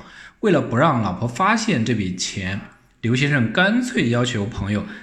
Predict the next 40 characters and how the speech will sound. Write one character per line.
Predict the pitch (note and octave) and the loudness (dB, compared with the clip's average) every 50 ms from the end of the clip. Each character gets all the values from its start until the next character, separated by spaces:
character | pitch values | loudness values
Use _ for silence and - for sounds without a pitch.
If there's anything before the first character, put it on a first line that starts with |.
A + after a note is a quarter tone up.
| - _ | -18 _
将 | - D3 D3 | -2 0 0
这 | D3+ D3+ | 0 0
二 | - A#3 G3 F3 | 2 2 4 4
十 | - - A#2+ | 4 2 2
万 | A2+ G#2+ G#2 G2 | 0 0 0 -2
直 | - G#2 G#2 A#2 D#3 | -2 -2 0 0 0
接 | F3 A3+ A3 G#3+ | 0 0 0 -2
转 | G#3 G#3+ A#2+ F2+ F2+ G2+ | 0 0 -2 -2 0 0
到 | A2 A2+ G2 F2+ - - | 0 0 0 0 -4 -4
母 | A2 G2+ F#2+ F#2 F#2 F#2 | -4 -4 -4 -4 -6 -6
亲 | - - - F#3 G#3 A3+ A#3 G#3+ | -4 -2 0 2 2 2 0 0
的 | D3+ G#2+ G2 | 0 -2 -2
账 | - - C#3 B2 A#2+ | -2 0 0 0 0
户 | A#2+ A2+ | -2 -2
当 | G#2 G#2 G#2+ | 0 0 0
中， | A#2+ A#2 B2 B2 - - - - - - _ | 0 0 0 -2 -6 -12 -18 -20 -20 -20 _
然 | _ G#2+ G#2 A#2 D3+ | _ -2 0 2 2
后 | E3+ - C4 B3 G#3 | 2 2 2 2 4
呢， | E3 C3+ B2+ | 2 2 0
他 | B2+ - E3 | 0 0 2
让 | D#3+ C#3 | 2 2
母 | B2 A2 G2+ | 2 0 0
亲 | - - C#3 C#3+ | -2 -2 -2 0
做 | D#3+ C3 | 0 -2
投 | - - B2+ | -2 -2 0
保 | E3 F3+ B2 F#2+ | 2 2 2 0
人， | F#2 F#2 F#2+ - - - - - _ | -2 -4 -6 -8 -12 -16 -20 -20 _
拿 | - G#2+ A#2+ | -4 -2 -2
着 | C3+ F3+ | 0 2
二 | F#3+ E3+ - | 2 2 4
十 | - B2 | 4 2
万 | B2 A#2+ A2+ G2 F#2 | 2 2 2 0 -2
给 | - G2+ F#2 | -4 -6 -6
他 | F2+ - B2 A#2+ B2 C3+ | -4 -2 0 0 0 0
买 | D#3+ C3 G#2 F2+ F2+ | 0 0 0 0 -2
了 | F#2 G2 A2 | -2 0 0
一 | A2 A#2 | 0 0
份 | A2+ - C3+ A2+ G2 F#2+ F2+ | 0 0 -2 -2 -2 -4 -4
保 | F2 F#2 C3 | -2 -2 0
险。 | E3+ - - - | 0 0 -2 -4